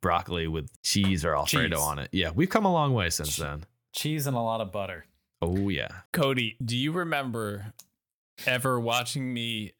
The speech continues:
Speaker 3: make a, like, leftover, like, I would make penne with, like, any kind of red sauce
Speaker 2: <laughs> Um,
Speaker 3: and at Cortland,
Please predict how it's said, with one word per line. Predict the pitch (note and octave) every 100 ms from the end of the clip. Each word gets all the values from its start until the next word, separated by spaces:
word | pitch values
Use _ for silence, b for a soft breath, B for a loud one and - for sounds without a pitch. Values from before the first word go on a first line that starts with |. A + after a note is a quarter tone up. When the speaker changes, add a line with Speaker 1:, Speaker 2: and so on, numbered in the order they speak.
| A2+
Speaker 3:
make | A2 A2 - -
a, | G#2 G#2 G2+ G2 G2+
like, | A2 G2+ F#2 -
leftover, | G#2+ A2 A#2+ - B2+ A2+ A2 A2+ A2
like, | A2+ A#2+
I | C3+
would | C#3+
make | C3+ A#2+
penne | A#2 G#2 A2 A#2 B2
with, | A2
like, | G#2 G2+ -
any | B2
kind | B2 B2+
of | G#2+
red | G2+ G#2
sauce | - A#2 B2 C3 - B B
Speaker 2:
<laughs> | E2+ -
Um, | D#3 D3
Speaker 3:
and | A#2 G#2+ G#2+
at | A#2 -
Cortland, | A#2+ B2 C3+ D#3 F#3+